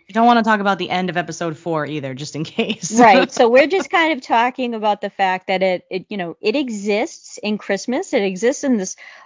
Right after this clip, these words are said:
Speaker 2: alternate universe of New York that I feel is very clean. Um, <laughs> it's, it's, it's almost like a Gotham type, um, you know, it's very nice, very clean.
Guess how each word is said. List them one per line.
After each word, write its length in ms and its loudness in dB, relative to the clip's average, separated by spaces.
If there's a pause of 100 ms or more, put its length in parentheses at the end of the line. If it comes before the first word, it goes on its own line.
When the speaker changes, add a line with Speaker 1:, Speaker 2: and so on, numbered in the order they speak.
(120)
Speaker 2:
alternate 580 2
universe 460 2
of 100 0
New 120 -4
York 400 0
that 100 0
I 80 2
feel 240 -2
is 80 -4
very 280 0
clean. 640 -6 (380)
Um, 640 2 (340)
<laughs> 300 -20
it's, 880 4
it's, 500 -4
it's 460 2
almost 320 4
like 140 2
a 100 2
Gotham 640 0
type, 460 0 (180)
um, 560 0
you 100 -6
know, 300 -4 (720)
it's 160 -12
very 420 0
nice, 380 2
very 240 0
clean. 560 -4